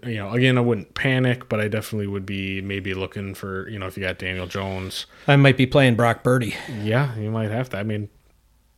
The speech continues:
Speaker 1: yeah, I would.
Speaker 2: I wish I would've.
Speaker 1: <laughs> Yeah.
Speaker 2: I would've won my
Speaker 1: For
Speaker 2: game.
Speaker 1: sure. Um,
Speaker 2: Um, spe-,
Speaker 1: yeah.
Speaker 2: speaking of which, we'll get
Speaker 1: Yep.
Speaker 2: back to that, uh, after we do our duds. Um, next up, we have, and, and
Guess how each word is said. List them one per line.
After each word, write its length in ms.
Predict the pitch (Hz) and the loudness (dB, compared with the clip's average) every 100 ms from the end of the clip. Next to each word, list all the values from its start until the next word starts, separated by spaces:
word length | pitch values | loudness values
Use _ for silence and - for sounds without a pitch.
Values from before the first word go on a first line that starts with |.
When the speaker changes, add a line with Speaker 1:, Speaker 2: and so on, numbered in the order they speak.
| _ _ | _ _
Speaker 1:
yeah, 320 | 117 104 131 156 _ | -10 -4 -4 -4 _
I 100 | 104 | -6
would. 220 | 104 151 139 _ | 0 0 -2 _
Speaker 2:
I 80 | 120 | 0
wish 200 | 123 - | 2 6
I 100 | - | 6
would've. 340 | 135 190 156 - - | 8 8 6 2 -12
Speaker 1:
<laughs> 40 | - | -4
Yeah. 200 | 113 123 | 0 0
Speaker 2:
I 80 | 104 | 0
would've 260 | 113 117 | 2 4
won 200 | 117 127 | 6 8
my 140 | 131 131 | 8 8
Speaker 1:
For 60 | |
Speaker 2:
game. 280 | 123 156 107 - - - - | 8 6 6 0 -14 -18 -4
Speaker 1:
sure. 100 | 113 | 0
Um, 280 | 104 98 104 | 0 0 4
Speaker 2:
Um, 280 | 123 120 | 6 6
spe-, 160 | 131 - | 4 4
Speaker 1:
yeah. 140 | 127 | 4
Speaker 2:
speaking 300 | 110 104 127 | 2 4 4
of 60 | 117 | 6
which, 160 | 113 127 | 4 4
we'll 120 | 123 | 4
get 140 | 117 | 4
Speaker 1:
Yep. 40 | 117 | 4
Speaker 2:
back 180 | 117 113 | 4 2
to 80 | 110 | 0
that, 360 | 110 107 - | 0 -2 0
uh, 40 | 117 107 107 | 0 0 -2
after 320 | 113 107 123 | -4 -2 -2
we 100 | 107 | -2
do 180 | 98 110 | -2 -2
our 120 | 101 | -2
duds. 460 | 90 110 107 95 - - - - _ | -4 -2 -2 -4 -8 -10 -20 -20 _
Um, 560 | 127 123 120 117 120 131 | 4 6 6 4 4 4
next 280 | 147 - | 4 4
up, 220 | 156 143 139 | 4 4 2
we 140 | 127 | 2
have, 640 | 131 127 127 127 123 123 - | 4 4 4 4 2 -2 -4
and, 260 | 120 117 117 | -2 0 2
and 320 | 123 120 | 2 2